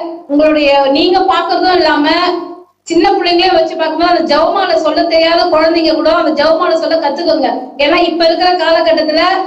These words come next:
யாரும் குழந்தைங்களை உட்கார வச்சு ஜெபம் பண்ண போ-, கத்துக் கொடுக்க போறது இல்ல. அப்போ அந்த, அந்த ஜெபமாலை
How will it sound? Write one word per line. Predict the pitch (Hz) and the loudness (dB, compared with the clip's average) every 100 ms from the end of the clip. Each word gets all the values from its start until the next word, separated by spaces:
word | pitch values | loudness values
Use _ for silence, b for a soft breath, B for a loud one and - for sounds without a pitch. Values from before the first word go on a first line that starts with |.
| - | -4
யாரும் | 285 285 339 359 359 269 | -2 0 0 0 0 0
குழந்தைங்களை | 320 339 339 330 | 2 2 2 2
உட்கார | 302 339 339 | 0 2 2
வச்சு | 320 320 359 | 2 0 0
ஜெபம் | 311 320 320 | 0 2 2
பண்ண | 320 | 0
போ-, | 302 277 | 0 0
கத்துக் | 285 285 330 | 0 -2 0
கொடுக்க | 311 311 294 | -2 0 0
போறது | 294 | 2
இல்ல. | 262 240 - - - - | 0 0 -6 -12 -18 -4
அப்போ | 269 339 | -2 2
அந்த, | 349 320 262 | 0 0 -2
அந்த | 254 262 262 269 | -2 -2 0 2
ஜெபமாலை | 339 381 381 | 2 2 2